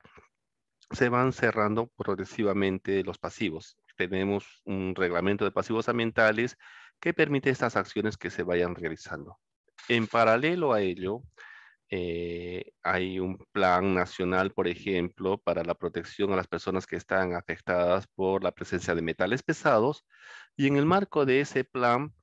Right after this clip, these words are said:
el Ministerio de Energía y Minas reporta al Ministerio del Ambiente los avances en cuanto a lo que es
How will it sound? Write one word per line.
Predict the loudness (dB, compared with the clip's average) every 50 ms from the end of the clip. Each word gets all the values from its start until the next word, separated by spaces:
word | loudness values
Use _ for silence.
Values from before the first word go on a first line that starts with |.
| -20 -20 -20 -20 -20 -20 _ _ _ _
el | 0 2 2 4
Ministerio | 4 4 4 2 2 0 0 0 2 4 4 4
de | 4
Energía | 4 2 0 -2 -4 -6 -4
y | -2
Minas | 0 2 2 2 0 0 -2 -6 _ _ _ -18
reporta | -12 -4 -2 -2 -2 -2 _ _ -6 -4 0 0 0 0 0 -2 -2
al | -2 0
Ministerio | 0 -2 -2 -2 -4 -2 -2 0 2 2
del | 2
Ambiente | 2 0 0 0 0 0 0 0 -2 -4 -4 -4 -4 -6 _ _ -20 -20 -20 -20 -16 _
los | -6 -2 -2 0 -2 -2 -4 -8 -10 _ 0
avances | 0 0 2 4 4 4 6 4 2 0 -2 -4 -2 -2 -2 -4 -6 -12 _ _ _ _ _ _
en | 0 0 0 0 -2
cuanto | -4 0 2 4 4 4 2 0 -2 -2
a | -2
lo | -2 -4 -6
que | -6 -6 -4 -2 -2 -2 -2 -2 -2 -2 -2
es | -2 -4 -8